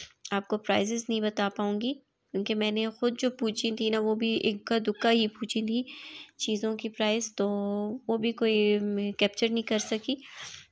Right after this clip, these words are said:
अच्छा, अब जो है, आगे आ जाएँ, तो यहाँ जो है, ये कुछ सूट्स टंगे हुए हैं, जो कि मैं आपको पहले भी बता चुकी हूँ कि ये फुल सूट जो बच्चों के चल रहे हैं, ये सिक्स हंड्रेड के हैं।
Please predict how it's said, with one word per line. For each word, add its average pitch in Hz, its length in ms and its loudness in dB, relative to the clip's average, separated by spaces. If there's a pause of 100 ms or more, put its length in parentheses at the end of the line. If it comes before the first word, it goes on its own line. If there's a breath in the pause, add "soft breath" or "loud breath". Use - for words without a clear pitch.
(140)
अच्छा, 208 280 -4
अब 214 360 -2
जो 233 140 0
है, 226 160 0
आगे 202 440 0
आ 220 160 0
जाएँ, 208 320 -2
तो 214 280 -2
यहाँ 214 480 -2
जो 247 160 -2
है, 220 320 0 (640 loud breath)
ये 226 120 2
कुछ 226 340 -2
सूट्स 220 400 -2
टंगे 220 360 2
हुए 220 120 -2
हैं, 226 220 -2
जो 220 160 0
कि 220 120 -2
मैं 220 160 -2
आपको 220 240 -4
पहले 220 280 0
भी 220 100 0
बता 214 340 -2
चुकी 208 320 -4
हूँ 220 140 -2
कि 220 120 -2
ये 208 180 2
फुल 226 320 -2
सूट 208 400 -6
जो 220 120 -2
बच्चों 214 360 -6
के 220 100 -4
चल 208 240 -2
रहे 214 220 -6
हैं, 277 140 -4 (720 loud breath)
ये 240 360 4
सिक्स - 680 -2
हंड्रेड 220 420 0
के - 140 -2
हैं। 254 440 -4